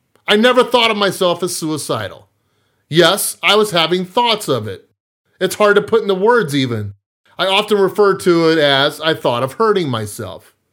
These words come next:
There was a time I would have never even given it a thought. And now here it is. I am having this thought of hurting myself. I couldn't believe I was,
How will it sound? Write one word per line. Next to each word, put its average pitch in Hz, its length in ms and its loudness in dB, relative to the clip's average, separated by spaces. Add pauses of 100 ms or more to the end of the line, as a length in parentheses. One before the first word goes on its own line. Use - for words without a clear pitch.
(600)
There 262 100 2
was 311 160 0
a 220 100 2
time 247 340 -2
I 185 80 2
would 170 160 0
have 160 120 -2
never 262 440 -2
even 202 400 -4
given 156 320 -4
it 185 120 -4
a 190 60 -6
thought. - 800 -6 (400)
And 151 120 -4
now 180 200 2
here 180 280 2
it 180 80 2
is. 104 360 -2 (320)
I 208 140 -6
am 247 80 -4
having 185 420 -4
this 151 160 -6
thought - 540 -4
of 139 220 -10
hurting 202 260 -4
myself. 104 580 -14 (560)
I 160 120 -2
couldn't 247 340 -4
believe 240 440 0
I 208 160 0
was, 175 580 -2